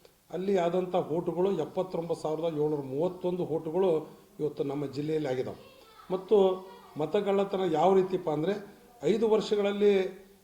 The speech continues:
ಆ, ಏನೋ ನೋಂದಣಿ ಮಾಡ್ತಾರೆ ನಮ್ಮ ಯುವ ಮತದಾರರು, ಅದು ಆಗಿಲ್ಲ. ಕೇವಲ ಐದು ತಿಂಗಳಲ್ಲಿ ಮತದಾನ ಹೆಚ್ಚಾದಿರ್ಬೋದು ಮತ್ತು ಒಂದೇ ಅಡ್ರೆಸ್ನಲ್ಲಿ, ಆ, ನೂರಾರು ಓಟುಗಳನ್ನ ಅಡ್ರೆಸ್ ಕೊಟ್ಟು ಮಾಡಿಸಿದ್ದಿರ್ಬೋದು ಮತ್ತು ಐದು ಗಂಟೆಯ ನಂತರ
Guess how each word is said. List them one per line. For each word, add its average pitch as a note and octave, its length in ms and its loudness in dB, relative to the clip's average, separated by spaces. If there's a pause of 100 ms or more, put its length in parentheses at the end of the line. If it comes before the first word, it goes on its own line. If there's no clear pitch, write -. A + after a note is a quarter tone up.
(260)
ಆ, E3 240 -2
ಏನೋ F3 280 2
ನೋಂದಣಿ E3+ 400 6
ಮಾಡ್ತಾರೆ E3+ 380 4
ನಮ್ಮ C#3 220 0
ಯುವ D3 200 4
ಮತದಾರರು, D3 560 -2 (400)
ಅದು F3 160 0
ಆಗಿಲ್ಲ. E3+ 480 2
ಕೇವಲ G3 320 2
ಐದು G#3+ 280 0
ತಿಂಗಳಲ್ಲಿ G3 640 4 (420)
ಮತದಾನ E3+ 420 -2 (540)
ಹೆಚ್ಚಾದಿರ್ಬೋದು E3 960 0 (260)
ಮತ್ತು G3+ 220 -2
ಒಂದೇ F#3+ 360 6
ಅಡ್ರೆಸ್ನಲ್ಲಿ, G#3 840 6
ಆ, F3 800 -6
ನೂರಾರು G3+ 500 8
ಓಟುಗಳನ್ನ F3+ 960 0
ಅಡ್ರೆಸ್ E3 400 0
ಕೊಟ್ಟು E3 280 -4
ಮಾಡಿಸಿದ್ದಿರ್ಬೋದು D#3 1000 -4 (220)
ಮತ್ತು G#3+ 280 0
ಐದು A#3+ 280 2
ಗಂಟೆಯ A3+ 340 6
ನಂತರ G3+ 440 4